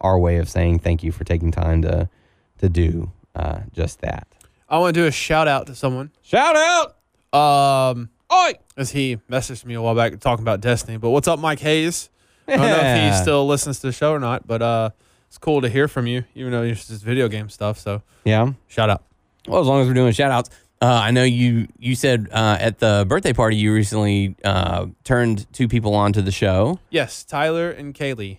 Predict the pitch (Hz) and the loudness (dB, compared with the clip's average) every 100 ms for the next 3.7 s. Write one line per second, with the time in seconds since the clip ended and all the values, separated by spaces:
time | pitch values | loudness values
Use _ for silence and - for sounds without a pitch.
0 | - 123 123 117 117 117 110 104 - _ | -6 0 2 2 2 0 -2 -6 -14 _
1 | _ _ _ _ _ _ - - _ _ | _ _ _ _ _ _ -20 -20 _ _
2 | 131 123 175 180 175 151 151 131 120 170 | -20 -4 0 2 0 0 2 2 0 0
3 | 190 196 147 135 135 123 117 | 2 0 0 -2 0 2 0